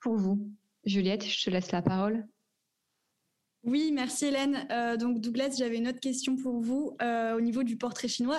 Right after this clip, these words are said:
Speaker 2: est-ce que, euh, vous pourriez, euh, nous donner votre animal préféré, votre héros, enfin, les, la personne qui vous inspire, ou un film qui vous inspire aussi, par exemple, pour, euh, tout ce qui a,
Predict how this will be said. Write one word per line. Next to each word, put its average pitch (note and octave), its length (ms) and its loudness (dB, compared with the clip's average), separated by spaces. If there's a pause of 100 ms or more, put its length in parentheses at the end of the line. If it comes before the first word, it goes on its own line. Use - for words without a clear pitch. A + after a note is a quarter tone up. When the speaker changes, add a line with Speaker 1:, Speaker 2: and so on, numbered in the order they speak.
Speaker 2:
est-ce B3 200 -2
que, C#4+ 120 -2
euh, A#3 520 2
vous G#3+ 180 -4
pourriez, B3 500 0
euh, A3 240 0 (480)
nous B3 140 4
donner A#3+ 320 2
votre A#3+ 260 -2
animal A#3 360 2
préféré, A#3+ 720 0
votre A#3 340 -2
héros, A#3 300 0
enfin, G#3 240 -2
les, G#3 140 -2
la G#3+ 280 -2
personne A#3 320 0
qui B3+ 120 -2
vous A3+ 180 0
inspire, C4+ 500 0 (480)
ou A#3 100 0
un A3+ 140 0
film D4 280 2
qui C#4+ 100 -2
vous A#3 180 0
inspire A#3 320 -2
aussi, B3+ 300 -2
par B3 140 -2
exemple, A3+ 440 -2
pour, A3+ 220 0
euh, G#3+ 380 -2
tout A3+ 100 -8
ce - 60 -10
qui B3 80 0
a, G#3+ 160 0